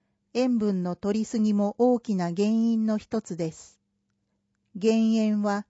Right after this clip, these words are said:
取り組みやすく効果的な予防法です。特に群馬県民は食塩摂取量が多い傾向にあり、食生活で見直せる点がたくさんあると思います。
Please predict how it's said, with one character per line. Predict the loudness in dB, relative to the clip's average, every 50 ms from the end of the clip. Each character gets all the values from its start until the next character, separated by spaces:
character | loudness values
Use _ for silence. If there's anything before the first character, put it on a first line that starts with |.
| _ _
取 | -2 -2 -2 -2
り | -4
組 | -2 -2 0 2 2
み | 2 2
や | 0 0
す | -4 -8 -8
く | -6 -6 -6
効 | -2 2 2 2 2
果 | 2 -2 -2
的 | -2 -2 -4 -2 -2
な | 0 0 0
予 | 0 0 0 0
防 | 2 2 0 0 0
法 | -2 -2 -2 -2 -2
で | -2 -2 -4 -4
す。 | -8 -14 -20 -20 _ _ _ _ _ _ _ _ _ _ _ _ _ _ _ _ _ _ _ _ _ -2
特 | -2 -2 0 0 0 2
に | 2 2 0
群 | 0 2 2 4 4
馬 | 4 2 0 0
県 | 0 0 2 2 4 4
民 | 4 2 2 2 0 0
は | -2 -2
食 | -2 -4 -6 -4 -2 -2 0
塩 | 0 0 0 0
摂 | -2 -2 -4 -4 -4 -4 -4
取 | -4 -2 0 2
量 | 2 2 0 0 0
が | -2 -2 -2 0 2
多 | 2 4 4 4 4
い | 2 0 -4 -6
傾 | -4 -2 -2 -2 -2
向 | -2 -2 0 2 2 2
に | 2 2 2 2 0
あ | 0 -2
り、 | -4 -6 -8 -10 -14 _ _ _ _ _ _ _ _ _ _
食 | -4 -4 -4 -4 -6
生 | -2 0 2 2 2
活 | 0 -2 -4 -4 -4 -4 -2
で | -2 -2 0
見 | 0 0
直 | 2 2 2 0 0
せ | 0 0 2 2
る | 2 0
点 | 0 0 0 2 2 2 0
が | -2 -4
た | -4 -6 -8
く | -8 -8
さ | -4 -2 0 2
ん | 4 4 4 2
あ | 2 2
る | 0 0 -2
と | -2 -2 -2 -2
思 | -2 -2 -4 -4
い | -4 -4
ま | -4 -4 -6
す。 | -8 -10 -18 -20 -20 _